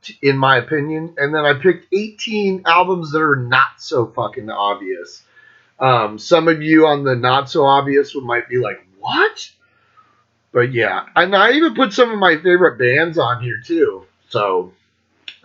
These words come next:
<laughs> just to fucking, you know,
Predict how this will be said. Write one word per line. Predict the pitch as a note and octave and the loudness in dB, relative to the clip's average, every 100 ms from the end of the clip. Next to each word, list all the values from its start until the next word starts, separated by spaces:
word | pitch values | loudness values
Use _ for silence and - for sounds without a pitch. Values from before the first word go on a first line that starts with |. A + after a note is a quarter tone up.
| - - - | -12 -12 -4
<laughs> | A3+ - - - G#3+ - G3 - _ _ - - - _ | -2 0 -2 2 0 0 -4 -6 _ _ -20 -20 -20 _
just | D3+ F#3+ | 2 2
to | G#3+ | 2
fucking, | F#3 G#3 G3 F3 D#3 | -2 -4 0 0 0
you | G3+ | 2
know, | F3 A#2+ A#2 B2+ | 2 2 -2 -6